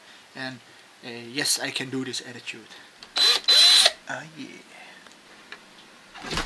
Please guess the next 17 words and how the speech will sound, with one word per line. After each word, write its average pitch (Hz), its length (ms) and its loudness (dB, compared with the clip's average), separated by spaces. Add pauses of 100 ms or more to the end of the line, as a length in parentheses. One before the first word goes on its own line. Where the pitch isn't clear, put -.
(2500)
If 131 140 -12
this - 220 -6
thermal 160 440 -6
paste 156 360 -4
can 147 140 -8
help 156 180 -4
my 156 140 -6
C 151 260 -6
P - 160 -10
U, 214 260 -10
then 175 180 -6
it 147 160 -12
can 160 200 -6
help 147 200 -6
my 139 160 -8
heatsink 131 520 -8
too. 104 180 -16